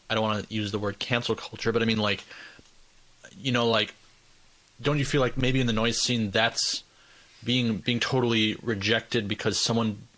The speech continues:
has accused you of being prejudiced when it totally obviously isn't true? Don't you feel like in that, in, in the noise scene at least, that doesn't really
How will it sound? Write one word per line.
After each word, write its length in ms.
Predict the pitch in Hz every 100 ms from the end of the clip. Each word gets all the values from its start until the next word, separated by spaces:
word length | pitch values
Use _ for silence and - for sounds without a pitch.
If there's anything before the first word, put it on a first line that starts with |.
| - - - - - - - - - - -
has 180 | 127 107
accused 420 | - - 120 113
you 120 | 113
of 240 | 104 101 -
being 180 | 113 107
prejudiced 520 | - 107 110 120 -
when 120 | 110
it 200 | 107 - -
totally 360 | 120 107 110
obviously 360 | 107 110 110 110
isn't 180 | 104 -
true? 360 | - 117 131 - - - - - -
Don't 120 | 139
you 60 | 143
feel 120 | 160
like 120 | 139 - -
in 140 | 123
that, 240 | 131 131 - 135
in, 120 | 131
in 160 | 143 135
the 60 |
noise 200 | 135 143
scene 120 | 151
at 60 | 147
least, 220 | 135 131
that 220 | 123 - -
doesn't 200 | 117 113
really 420 | 113 110 104